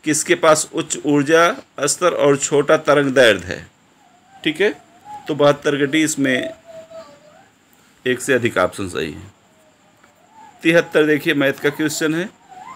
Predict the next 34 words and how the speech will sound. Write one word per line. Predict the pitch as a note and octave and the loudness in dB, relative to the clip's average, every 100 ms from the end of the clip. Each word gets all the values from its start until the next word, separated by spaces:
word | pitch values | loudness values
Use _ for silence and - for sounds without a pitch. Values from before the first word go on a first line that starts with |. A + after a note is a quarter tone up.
| - | -12
दो | A#2 D#3 | -2 0
संख्याओं | D#3 C#3+ - D3+ D3 | 2 -2 0 0 0
का | D#3 | 0
योग | D#3 D3+ D3 | 2 0 0
चार | D#3 D3 | 2 2
सौ | - D3 | 2 0
अस्सी | C#3 - D#3+ | 0 -2 -2
है, | F3 F#3 | -2 0
यदि | D3+ C3 | -2 -2
बड़ी | C#3 D3 | -2 0
संख्या | C#3+ C#3+ C3+ D#3 | -2 -4 -2 -2
में | C#3 C#3 | -2 -2
दो | B2+ | -2
प्रतिशत | C3 C#3 C3 C3 | -4 -4 -4 -6
की | - C3 | -6 -6
कमी | B2+ B2+ | -4 -4
की | C#3 C#3+ | -4 -2
जाती | D3 D3 F3 | -2 0 -4
है | |
और | D3+ | -2
छोटी | C#3+ B2+ B2+ | -4 -4 -6
संख्या | B2+ A#2+ C3+ | -8 -4 -4
में | B2 | -2
दस | B2+ A#2+ | -4 -4
प्रतिशत | A#2+ A#2+ B2 A2 | -6 -6 -8 -8
की | A2+ | -6
वृद्धि | A#2 B2+ | -4 -4
की | C3+ D3 | -4 -2
जाती | D3 C#3 D3+ | -2 -2 -2
है, | D3+ F3+ _ _ _ _ - - | -4 -8 _ _ _ _ -16 -12
तो | C#3+ | -2
प्राप्त | D3+ D3 C#3+ | 2 2 2
संख्याएं | C#3+ C3 C#3 C3+ C3+ | -2 0 -2 0 2
बराबर | B2+ A#2+ B2 | 4 4 2